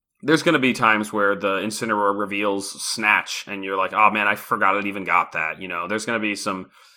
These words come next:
some weird moves that people are able to pull off. There's gonna be some very uncommon picks, like, you know, Roar on a Pokemon that you would not expect it to be on. Uh, so, and I,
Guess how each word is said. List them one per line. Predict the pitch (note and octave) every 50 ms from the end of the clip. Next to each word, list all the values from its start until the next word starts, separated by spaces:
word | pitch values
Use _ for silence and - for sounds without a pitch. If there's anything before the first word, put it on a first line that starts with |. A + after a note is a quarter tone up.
| _ _
some | - - A#2+ A2 G#2 G2 F2+
weird | F#2+ G#2 A2+ A#2 A#2+ A2+ G#2+ G2+
moves | G2 G2 G#2 G#2 G2+ F#2+ G2 F#2+
that | F#2 -
people | G#2+ G#2 G2 G2 F#2
are | F2+ F#2
able | F#2+ F#2+
to | F2+ F2+
pull | - - F#2 F2+
off. | F2+ F2 F2 E2+ E2+ -
There's | - G2 F#2+ -
gonna | - G#2 G2
be | G2 G2 F#2+
some | - - G2+ F#2+ F#2+ F#2 F#2 - _ _ _ _ _ _ _ -
very | F2+ A2+ A2+ A2 G#2+ G#2
uncommon | E2+ F#2 A2 A2+ G#2 - - A2 A2+ A2 G#2 G2
picks, | F#2+ G2 G2 F2+ E2+ - - - -
like, | F#2+ F2 F2+ -
you | G2 F2+
know, | F2 F2 F2+
Roar | F#2 F2+ F#2+ G2+ G#2 G#2+ G#2 G2+ G2+ G2
on | G2 G2
a | F#2
Pokemon | - - G2+ G2+ - G#2 G2+ G2 G2 G2 F#2+ F2
that | F#2 F2+ F2+ F2 - -
you | F#2 F#2+ F#2
would | F#2 F#2+ F#2
not | F#2+ F#2+ G2
expect | F#2+ - - A2 G#2 G#2 -
it | D#2+ -
to | F2+
be | F2 F2+ F2 E2+
on. | E2 E2 E2 D#2+ D#2+ _ _ _ _ _ _ _ _ _
Uh, | F2 F2 E2+ E2+ E2+ E2+ F2 E2
so, | - - - G2+ F#2 F2+ F2+ F2+ F2+ - _ _ _ _ _ _ _ _ _
and | C#3+ D3+ C#3+
I, | - B2 B2+ A#2+